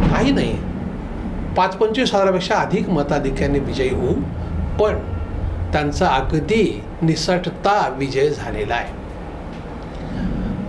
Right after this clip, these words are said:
लातूर ह्या दोन मतदारसंघाव्यतिरिक्त जिल्ह्यातला औसा विधानसभा मतदारसंघ हा अतिशय महत्त्वाचा आणि या मतदारसंघामध्ये अभिमन्यू पवार हे दुसऱ्यांदा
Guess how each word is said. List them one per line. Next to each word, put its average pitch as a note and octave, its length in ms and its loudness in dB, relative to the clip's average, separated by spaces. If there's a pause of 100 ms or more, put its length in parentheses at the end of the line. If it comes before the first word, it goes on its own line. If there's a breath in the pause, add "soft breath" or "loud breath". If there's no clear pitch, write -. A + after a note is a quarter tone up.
(180)
लातूर C4 520 2 (920)
ह्या G#3 240 4
दोन G#3+ 280 4
मतदारसंघाव्यतिरिक्त E3+ 1400 2
जिल्ह्यातला E3+ 640 2 (120)
औसा E3 420 2
विधानसभा D#3+ 640 2
मतदारसंघ C#3 800 0
हा E3+ 140 4
अतिशय F#3+ 460 0
महत्त्वाचा A#2+ 560 0 (920 loud breath)
आणि G#3+ 220 4
या G#3+ 180 4
मतदारसंघामध्ये F#3 1500 4 (640 loud breath)
अभिमन्यू A#3+ 560 4
पवार G3+ 360 4
हे G3 160 6
दुसऱ्यांदा F3+ 640 2